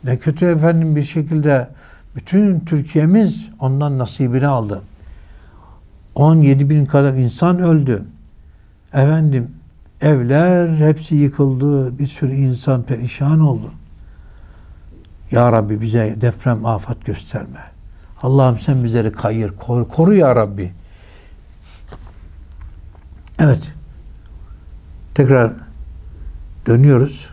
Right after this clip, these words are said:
konumuza. Kadir gecesinde Allahu Teala Celle Celaluhu bizim kaderimizle de bağlı olarak birçok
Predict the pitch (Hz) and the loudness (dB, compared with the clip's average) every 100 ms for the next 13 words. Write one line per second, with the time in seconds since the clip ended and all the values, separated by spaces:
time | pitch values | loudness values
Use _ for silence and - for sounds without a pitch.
0 | - - - - 127 117 110 107 139 - | -20 -20 -20 -4 -2 0 -2 -2 -4 -6
1 | - - - - - - - 131 151 143 | -18 -20 -20 -20 -20 -10 0 4 6 4
2 | 127 113 - 110 117 165 165 - - - | 4 2 -2 0 2 0 -4 -16 -20 -8
3 | 113 123 127 120 120 113 107 104 113 107 | -2 2 2 2 0 0 0 -2 -2 -2
4 | 110 107 104 95 143 147 - - - - | -2 -2 -2 0 0 -2 -10 -20 -20 -20
5 | - - - - - - - - 104 95 | -20 -20 -20 -20 -20 -20 -18 -6 -6 -2
6 | 135 117 - - - - - - - - | 0 0 -4 -16 -20 -18 -18 -18 -16 -18
7 | - - - 110 120 139 180 151 135 117 | -16 -8 -2 2 4 6 6 4 4 4
8 | 104 - - - - - - - 120 120 | 0 -4 -18 -20 -20 -20 -20 -10 0 2
9 | 117 123 151 127 135 160 160 - - - | 2 4 4 4 4 2 -2 -14 -20 -20
10 | - - 131 185 160 143 - 160 175 - | -12 0 2 4 2 0 0 0 0 -6
11 | - | -18